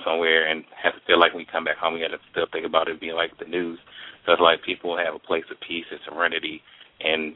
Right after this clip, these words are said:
you can accomplish your dreams. You don't have to just watch T V and seeing other people get ahead. It's like everybody be building and nobody be jealous of the other person, and they help one another out. So that's one of my biggest dreams.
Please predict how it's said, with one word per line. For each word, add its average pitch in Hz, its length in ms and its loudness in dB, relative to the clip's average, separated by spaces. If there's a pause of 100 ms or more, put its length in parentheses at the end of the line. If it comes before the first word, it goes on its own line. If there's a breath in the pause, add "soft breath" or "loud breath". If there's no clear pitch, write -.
you 82 100 -6
can 80 140 -4 (240)
accomplish 87 440 4
your 82 100 0
dreams. 85 300 2
You 87 60 0
don't 85 80 6
have 85 120 4
to 82 40 -10
just 82 160 -12
watch 80 260 2
T 85 120 -4
V 82 80 -12
and 82 140 -14
seeing 82 120 -8
other 82 200 -2
people 80 260 -10
get 80 160 -4
ahead. 80 380 -6 (340 loud breath)
It's 82 140 -2
like 78 100 4
everybody 80 460 6
be 71 40 -16
building 80 280 0
and 78 140 -8
nobody 80 300 0
be 76 160 -12
jealous 80 240 0
of 80 80 -12
the 78 60 -4
other 80 160 -4
person, 78 400 -2 (220)
and 82 100 -8
they 78 60 -4
help 78 180 2
one 80 180 -6
another 78 300 -2
out. 80 220 2 (580)
So 80 120 2
that's 80 220 2
one 85 120 2
of 78 40 -6
my 78 140 4
biggest 80 320 -4
dreams. 82 300 -6